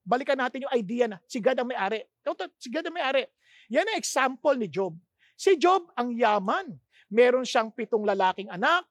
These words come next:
tatlong babae, tapos ang kanyang ari-arian, kasi ang ari-arian noon, talaga ang yaman, hindi nabibilang sa pera, kundi sa mga,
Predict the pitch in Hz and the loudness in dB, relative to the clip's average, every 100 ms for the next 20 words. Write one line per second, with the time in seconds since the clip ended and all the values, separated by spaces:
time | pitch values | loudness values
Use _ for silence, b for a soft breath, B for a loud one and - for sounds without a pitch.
0 | - - 214 214 190 185 185 208 320 339 | -12 -8 -2 0 0 0 0 0 -2 -2
1 | 330 _ b b 226 220 302 320 240 254 | -4 _ b b 0 2 0 -2 -4 -2
2 | 262 269 247 247 233 240 294 294 262 285 | -2 -4 -2 0 0 -2 -2 -2 -2 -4
3 | 294 269 277 277 262 294 302 240 269 254 | -4 -4 -2 -2 -2 -2 -2 -2 -2 0
4 | 240 214 277 262 233 240 214 220 240 233 | 2 2 0 -4 -4 -2 -2 -2 -6 -6
5 | 226 226 214 254 214 214 240 226 214 226 | -4 -2 -2 -2 -4 -8 -6 -4 -4 -6